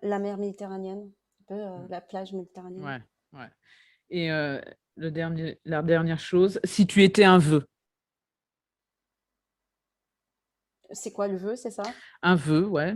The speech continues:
Speaker 2: ouais, voilà. Si tu, un vœu, euh, bah, si tu avais la possibilité d'être un vœu, donc de souhaiter quelque chose, ou voilà, un vœu.
Speaker 1: Donc, je dis un de mes vœux, c'est ça ?
Speaker 2: Ouais.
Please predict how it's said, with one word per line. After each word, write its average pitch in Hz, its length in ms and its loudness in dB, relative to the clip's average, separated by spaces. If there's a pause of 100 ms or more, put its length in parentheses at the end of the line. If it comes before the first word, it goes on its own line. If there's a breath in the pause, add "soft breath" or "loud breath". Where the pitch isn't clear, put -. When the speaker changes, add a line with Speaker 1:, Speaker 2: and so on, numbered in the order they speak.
(120)
Speaker 2:
ouais, 156 180 -2
voilà. 185 340 2
Si - 220 -8
tu, 143 380 -14
un 143 180 -2
vœu, 143 720 -2
euh, - 40 -12
bah, 113 360 0
si - 300 -20
tu 139 400 -8 (180)
avais 151 220 0
la 147 100 0
possibilité 165 880 2
d'être 160 260 6
un 160 120 4
vœu, 147 360 2 (240 soft breath)
donc 139 200 -2
de 147 100 0
souhaiter 180 480 4
quelque 165 300 0
chose, 175 600 -2
ou 135 280 -8
voilà, 170 240 -2 (140)
un 156 140 0
vœu. 135 240 -4 (800)
Speaker 1:
Donc, 202 380 -6
je 220 80 -8
dis 202 200 -10
un 214 120 -8
de 208 100 -6
mes 214 140 -6
vœux, 196 180 -8
c'est 190 220 -12
ça ? 196 220 -12 (340)
Speaker 2:
Ouais. 151 240 4